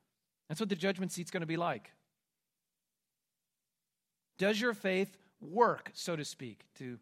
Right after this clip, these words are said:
borrow from James? 'Cause again, if you do trust him, if you do have genuine faith, if the Spirit then has caused new life and changed your heart and brought you to Christ, it will show in the way you live. You will not be perfect, but there will be proofs.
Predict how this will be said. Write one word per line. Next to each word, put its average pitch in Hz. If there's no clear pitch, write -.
borrow 143
from 127
James? 113
'Cause 180
again, 196
if 160
you 220
do 277
trust 262
him, 254
if 220
you 220
do 285
have 302
genuine 240
faith, 226
if 208
the 226
Spirit 294
then 220
has 185
caused 180
new 190
life 302
and 165
changed 226
your 196
heart 294
and 175
brought 240
you 247
to 233
Christ, 247
it 302
will 269
show 320
in 262
the 247
way 247
you 247
live. 277
You 247
will 254
not 254
be 214
perfect, 226
but 208
there 226
will 214
be 214
proofs. -